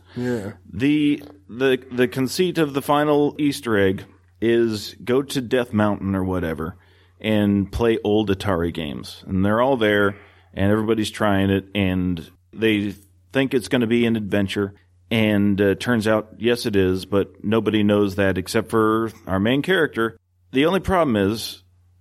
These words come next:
Speaker 2: I've been a lifelong gamer. I'm, I, Atari was before my time, but
Speaker 1: Thanks for that, L J.
Speaker 2: Sorry.
Speaker 1: You bastard.
Speaker 2: Well.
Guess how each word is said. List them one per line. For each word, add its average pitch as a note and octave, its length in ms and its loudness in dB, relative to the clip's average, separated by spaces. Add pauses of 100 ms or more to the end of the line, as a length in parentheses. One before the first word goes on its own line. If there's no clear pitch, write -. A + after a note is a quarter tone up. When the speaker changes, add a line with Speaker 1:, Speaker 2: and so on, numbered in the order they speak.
(160)
Speaker 2:
I've D3+ 180 0
been D#3 140 2
a C#3 80 2
lifelong A#2+ 480 0
gamer. G2+ 480 0 (720)
I'm, B2+ 360 0
I, A2+ 200 0
Atari C3 760 0
was A#2 160 2
before A2 440 -2
my G2 200 2
time, F#2+ 600 -2 (260)
but A2+ 540 -4 (100)
Speaker 1:
Thanks D3+ 280 -6
for B2 100 -10
that, G#2+ 180 -12
L G#2+ 140 -14
J. G#2+ 240 -12
Speaker 2:
Sorry. G#2 280 0 (300)
Speaker 1:
You A2+ 80 -4
bastard. A2 640 -8
Speaker 2:
Well. G#2 240 -6